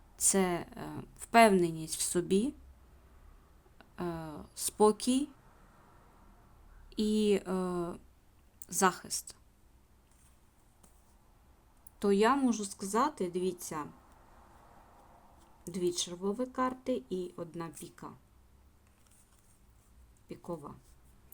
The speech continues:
То можу сказати, що сьогодні особисто нам можна не переживати. Буде день, будуть сутки нормальні. Це двадцять восьме.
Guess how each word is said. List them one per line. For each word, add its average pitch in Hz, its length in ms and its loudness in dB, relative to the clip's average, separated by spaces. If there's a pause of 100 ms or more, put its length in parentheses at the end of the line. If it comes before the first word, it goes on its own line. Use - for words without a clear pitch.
(680)
То 190 380 0 (520)
можу 262 240 -2
сказати, 190 520 -2
що - 160 -14
сьогодні 208 640 -2 (1600)
особисто 196 680 -2
нам 170 340 -4 (240)
можна 175 400 -4
не 175 220 -2
переживати. 170 880 -10 (880)
Буде 175 280 -12
день, 175 440 -4 (600)
будуть 175 560 -4
сутки 180 600 -8 (180)
нормальні. 165 680 -10 (140)
Це 190 160 -2
двадцять 170 500 -4
восьме. 147 400 -12